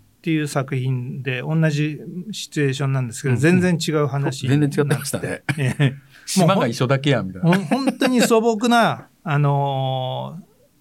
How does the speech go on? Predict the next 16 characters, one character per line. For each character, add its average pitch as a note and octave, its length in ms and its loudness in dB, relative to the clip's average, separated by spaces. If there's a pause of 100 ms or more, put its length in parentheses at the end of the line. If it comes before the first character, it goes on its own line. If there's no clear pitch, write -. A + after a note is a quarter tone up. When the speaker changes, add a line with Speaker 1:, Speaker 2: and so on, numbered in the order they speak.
(120)
Speaker 1:
ー、 - 40 -18
島 F3 200 4
民 F3 280 0
の G#3 160 -6 (1080)
き-、 - 240 -14 (220)
生 F3 300 2
活 E3+ 280 -2
の D#3 280 -4 (480)
喜 A3 160 0
怒 D#3 180 4
哀 A#2+ 160 -6
楽 A#2 240 -14
を A#2 140 -10
で A2 100 -14
す - 140 -12
ね、 B2+ 200 -10